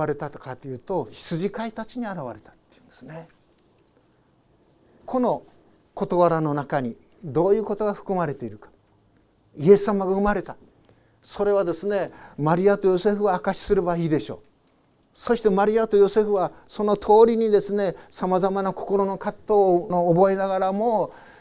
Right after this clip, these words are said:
ベツレヘムの町に来て、そしてイエス様を、お、生まれるわけですね。誕生を見るわけです。そのイエス様の誕生を第三者が、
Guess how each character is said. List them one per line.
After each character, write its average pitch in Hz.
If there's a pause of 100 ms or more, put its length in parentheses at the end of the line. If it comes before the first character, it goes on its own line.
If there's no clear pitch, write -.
(120)
ベ 160
ツ 175
レ 185
ヘ 175
ム 180
の 185
町 175
に 196
来 -
て、 220 (260)
そ -
し 175
て 185 (360)
イ 160
エ 175
ス 175
様 175
を、 185 (240)
お、 151
生 151
ま 165
れ 175
る 170
わ 165
け 160
で 131
す -
ね。 202 (360)
誕 190
生 156
を 160
見 156
る 190
わ 180
け 135
で 101
す。 - (1000)
そ -
の 247 (400)
イ 160
エ 202
ス -
様 185
の 180
誕 180
生 175
を 170 (140)
第 165
三 196
者 143
が、 113